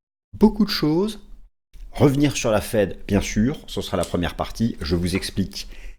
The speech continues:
mais rapidement, succinctement, parce que le sujet a déjà été traité, mais il faut savoir lire entre les lignes. Je vous donne ma vision des choses, mon interprétation de la nouvelle trajectoire monétaire de la Fed d'ici la fin d'année.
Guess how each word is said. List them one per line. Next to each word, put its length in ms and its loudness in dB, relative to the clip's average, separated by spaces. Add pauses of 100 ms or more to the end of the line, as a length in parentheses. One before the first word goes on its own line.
(600)
mais 80 2
rapidement, 540 2
succinctement, 680 0
parce 160 -4
que 100 -6
le 60 -8
sujet 220 -4
a 40 0
déjà 120 -4
été 180 -4
traité, 280 0
mais 160 2
il 880 -16
faut 80 -4
savoir 260 0
lire 140 4
entre 200 4
les 140 10
lignes. 440 8
Je 120 0
vous 160 0
donne 380 0
ma 320 4
vision 400 -2
des 140 2
choses, 440 0
mon 240 0
interprétation 1160 0
de 80 -2
la 160 -2
nouvelle 260 4
trajectoire 540 -2
monétaire 400 -2
de 80 -4
la 100 -6
Fed 300 -6
d'ici 260 -2
la 80 -2
fin 160 -4
d'année. 300 2